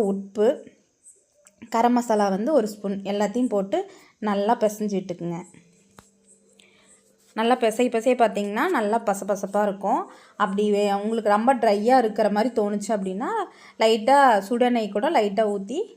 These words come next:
நீங்க இது பண்ணிக்கலாம். அப்புறம் வந்து நாம, அஹ், சின்ன சின்ன உருண்டையா நம்மளுக்கு தேவைக்கேற்ப எந்த சைஸ் வேணுமோ அது மாதிரி நல்லா ஃபஸ்ட்டு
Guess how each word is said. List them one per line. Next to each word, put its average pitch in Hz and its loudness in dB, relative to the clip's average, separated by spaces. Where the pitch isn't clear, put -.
நீங்க 208 -4
இது 220 -2
பண்ணிக்கலாம். 185 -8
அப்புறம் 226 2
வந்து 247 0
நாம, 220 0
அஹ், 190 -4
சின்ன 262 0
சின்ன 254 -2
உருண்டையா 214 0
நம்மளுக்கு 214 -4
தேவைக்கேற்ப 214 0
எந்த 220 0
சைஸ் 226 -2
வேணுமோ 208 -2
அது 208 0
மாதிரி 202 -2
நல்லா 214 -2
ஃபஸ்ட்டு 196 -6